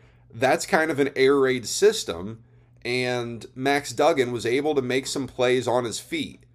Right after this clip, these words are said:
That helps. Uh,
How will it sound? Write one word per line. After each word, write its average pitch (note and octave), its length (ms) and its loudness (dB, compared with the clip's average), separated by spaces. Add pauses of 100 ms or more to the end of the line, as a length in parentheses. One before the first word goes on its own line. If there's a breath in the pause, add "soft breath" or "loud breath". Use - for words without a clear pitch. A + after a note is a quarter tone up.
(400 soft breath)
That B2+ 360 2
helps. - 680 -2 (360)
Uh, G#2 520 -2